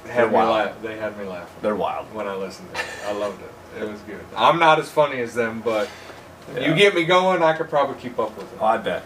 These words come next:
Speaker 2: That's what I mean, is I think it'd be fun. So I'd like to have you on again if you'll, if you'll, if you do it.
Speaker 1: Oh, yeah.
Speaker 2: And, uh, no, I appreciate you being on this time 'cause we got a lot of good, a lot of good content and,
Speaker 1: It was a
Speaker 2: uh,
Speaker 1: good couple days.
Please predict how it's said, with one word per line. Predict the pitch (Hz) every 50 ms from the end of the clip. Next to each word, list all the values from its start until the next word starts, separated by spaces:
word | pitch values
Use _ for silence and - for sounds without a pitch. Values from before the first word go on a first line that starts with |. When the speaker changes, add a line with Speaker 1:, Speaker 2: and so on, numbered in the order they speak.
| - - - -
Speaker 2:
That's | 120 123 135 -
what | 165 139
I | 135
mean, | 131 120 110
is | 98 98
I | 107 104
think | 107 123 117
it'd | 110 101
be | 98 92
fun. | - 95 82 80 82 -
So | - 104
I'd | 107 113
like | 123 127 123
to | 131
have | 120 113 104 107
you | 101
on | 101 101 104
again | 101 98 98 98 98 98
if | 95 - 101
you'll, | 98 98 95 92 - - -
if | - 98 -
you'll, | 98 95 92 92 - - - -
if | - - -
you | 95
do | 92 95 101 98 107
it. | 117 117 - - -
Speaker 1:
Oh, | 123 123 104
yeah. | 87 80 73 - - - - - - -
Speaker 2:
And, | 98 101 101 101 101 98
uh, | 95 92 92 95 92 95 95 95 - - - - - - - - -
no, | 143 131
I |
appreciate | 107 - - 120 117 - 117 107 -
you | 113
being | 110 117 113
on | 110 110 113
this | 117 113 -
time | - 90 85 87
'cause | 87 90 87
we | 92
got | 95 98 98
a | 98
lot | 95 95 95 98
of | - -
good, | 104 104 101 101 - - - - -
a | 110
lot | 107
of | 107 107
good | 110 107 -
content | - 117 110 110 110 - 120 120 120 - - - - 95
and, | 95 95 98
Speaker 1:
It | 123
was | 123
a | -
Speaker 2:
uh, | -
Speaker 1:
good | 151 147 -
couple | - 147 135 - 131
days. | 139 127 113 -